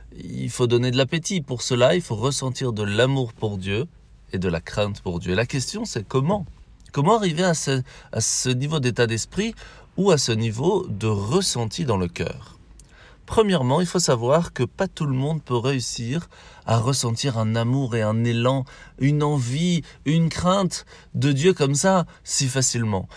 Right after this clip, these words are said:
Et même après beaucoup, beaucoup d'années d'efforts, c'est pas tout le monde qui peut quand même y réussir. On peut des fois ressentir un peu, des fois moins. Alors comment faire ? Et la réponse, elle est, quel cela se trouve dans le cerveau ?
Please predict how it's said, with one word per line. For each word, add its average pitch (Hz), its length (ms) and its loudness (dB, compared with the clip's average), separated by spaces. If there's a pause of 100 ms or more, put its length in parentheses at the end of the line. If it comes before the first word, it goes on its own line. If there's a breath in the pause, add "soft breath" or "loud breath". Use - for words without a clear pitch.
(160 loud breath)
Et 139 80 2
même 208 300 6
après 160 240 2
beaucoup, 175 320 -2
beaucoup 185 260 0
d'années 147 300 4
d'efforts, 151 480 2
c'est - 180 0
pas 214 200 -4
tout - 120 -4
le 196 80 2
monde 226 200 -2
qui 180 120 -4
peut 185 140 0
quand 180 160 2
même 247 240 2
y 175 100 0
réussir. 107 680 -2
On 107 140 -2
peut 98 100 -2
des 104 120 -4
fois 104 100 0
ressentir 101 480 -2
un 170 80 6
peu, 180 220 2
des 120 80 -2
fois - 240 -2
moins. 196 260 0 (480 loud breath)
Alors 127 340 -2
comment 175 300 0
faire ? - 460 -4 (360)
Et 113 40 -4
la 139 80 2
réponse, 139 480 -2
elle 98 120 2
est, 123 140 -2 (540 loud breath)
quel 143 180 -2
cela 120 460 -2
se 123 160 -6
trouve 113 300 -8
dans 95 120 0
le 90 80 0
cerveau ? 85 480 -4